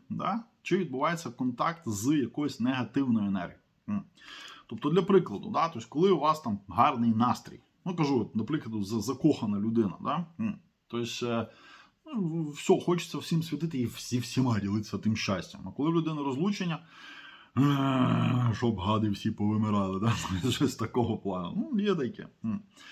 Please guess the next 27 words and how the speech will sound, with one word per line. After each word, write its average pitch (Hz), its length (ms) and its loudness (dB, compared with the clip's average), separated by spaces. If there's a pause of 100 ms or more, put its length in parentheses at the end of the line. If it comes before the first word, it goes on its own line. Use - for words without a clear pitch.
(200)
Давайте 135 260 2
ще 165 180 0
простіший 139 500 -4
приклад, 165 380 -4
да, 139 120 0
як 139 100 -4
це 131 100 -8
в - 40 -6
школі 143 260 0
виглядало. 95 540 -2 (440)
О, 98 120 -6
вчителька 185 420 0
поставила 165 560 0
двійку. 110 480 -2
Погана. 110 720 4 (600)
Поставила 156 400 4
п'ятірку, 151 560 -2
там, 98 200 -2
ну, 120 200 0
стара 120 300 -2
школа 117 320 -4
ще - 140 -8
була, 95 300 -4
да, 110 160 -2
тобто, 98 280 -6
то 90 340 -6
добра. 107 800 4